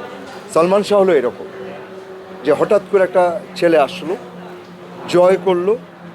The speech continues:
রাজা হলো এবং তার রাজ্য ভেঙে সে চলে গেল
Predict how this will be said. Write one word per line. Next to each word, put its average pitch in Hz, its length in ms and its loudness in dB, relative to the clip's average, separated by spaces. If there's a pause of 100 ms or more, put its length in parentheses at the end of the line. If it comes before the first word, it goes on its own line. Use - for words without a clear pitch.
(280)
রাজা 160 460 4
হলো 214 280 2 (640)
এবং 170 260 2 (100)
তার 175 140 4
রাজ্য 165 380 2
ভেঙে 156 320 2
সে 180 120 -2
চলে 123 240 -4
গেল 82 160 -12